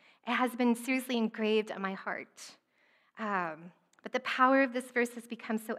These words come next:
evident to me in the last few years, how he loves, how he loves when we come to him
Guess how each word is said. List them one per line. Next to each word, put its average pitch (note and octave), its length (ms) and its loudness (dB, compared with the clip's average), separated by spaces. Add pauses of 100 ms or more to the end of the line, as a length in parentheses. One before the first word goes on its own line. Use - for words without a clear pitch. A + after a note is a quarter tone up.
evident A#3 400 2
to B3+ 120 -2
me A#3+ 120 4
in A3+ 80 2
the G#3+ 80 0
last G3+ 260 2
few A#3 100 -8
years, G#3+ 260 -2
how - 120 -6
he G#3+ 180 -8 (140)
loves, G3+ 580 -6 (760)
how - 140 -14
he B3 80 -2
loves A#3 460 -2
when A#3+ 100 -2
we A3 100 0
come G#3+ 280 -8
to G#3 100 -14
him G#3 380 -20